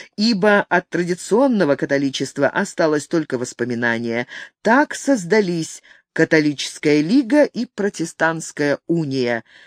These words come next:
тридцатилетняя война которых стоила Германии трёх четвертей населения.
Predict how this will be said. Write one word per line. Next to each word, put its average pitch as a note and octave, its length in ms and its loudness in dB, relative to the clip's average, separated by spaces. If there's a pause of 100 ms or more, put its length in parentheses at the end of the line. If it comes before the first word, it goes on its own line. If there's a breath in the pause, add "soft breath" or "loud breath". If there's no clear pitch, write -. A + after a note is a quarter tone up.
(260 soft breath)
тридцатилетняя G3 800 0
война E3 400 4
которых G#3+ 440 -2
стоила D#3 560 2
Германии F3 600 0
трёх E3+ 540 2
четвертей D3 800 -2
населения. A2 720 -6